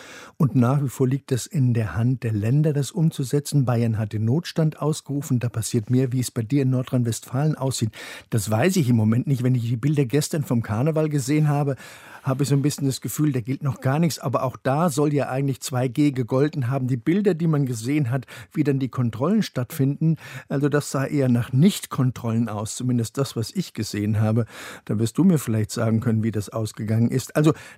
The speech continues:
das heißt, soll heißen, es wird nach wie vor von Land zu Land unterschiedlich gehandelt, je nachdem, wie die regionale Infektionslage ist. Aber prinzipiell ist man sich eigentlich schon einig, dass man an verschärfenden Maßnahmen nicht vorbeikommt, wenn die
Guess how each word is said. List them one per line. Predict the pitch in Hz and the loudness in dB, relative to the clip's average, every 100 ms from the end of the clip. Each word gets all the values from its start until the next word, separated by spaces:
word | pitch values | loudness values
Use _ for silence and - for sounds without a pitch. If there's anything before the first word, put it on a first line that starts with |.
| - | -4
das | 139 - | -4 0
heißt, | 143 139 | 0 0
soll | 160 139 | 2 2
heißen, | 101 139 170 190 | 2 0 0 -2
es | 165 - | -2 -2
wird | - | 0
nach | 127 139 - | 0 0 -2
wie | 139 | -2
vor | 135 139 | 0 0
von | 135 123 | 2 0
Land | 117 143 | 0 -2
zu | - | -2
Land | 123 123 - | -2 -2 0
unterschiedlich | 160 156 - 139 117 - | 0 0 -4 -6 -6 -2
gehandelt, | 135 120 147 147 120 | 0 2 0 -2 0
je | 139 | 0
nachdem, | 139 - 135 131 | 0 0 0 2
wie | 127 127 - - - | 0 -2 -4 -20 -6
die | 135 | -2
regionale | 123 123 123 120 120 120 | -2 0 2 2 0 0
Infektionslage | 131 - 117 - 135 139 - 123 113 120 117 | 0 -2 -4 0 4 4 2 -2 -2 0 -2
ist. | - 165 - - | 0 -2 -2 -4
Aber | 127 117 | -2 -2
prinzipiell | 107 110 165 - 156 135 127 | -2 2 2 2 -2 -2 -2
ist | 180 - | -4 -2
man | 139 | -2
sich | 110 - | -2 -4
eigentlich | 127 123 - | -2 -2 0
schon | 143 156 | 2 2
einig, | 139 135 135 - - - - | 2 2 2 -2 -20 -12 -6
dass | 127 131 | -2 0
man | 123 - | 0 0
an | 123 | -2
verschärfenden | 120 117 - 120 160 147 131 127 | 0 -4 0 0 2 2 2 2
Maßnahmen | 113 127 - 131 131 | 0 -2 -2 2 2
nicht | 127 120 | 2 0
vorbeikommt, | 127 107 104 120 - 143 147 - | -4 -4 -4 -4 0 0 0 0
wenn | 127 131 | -2 0
die | 131 | 0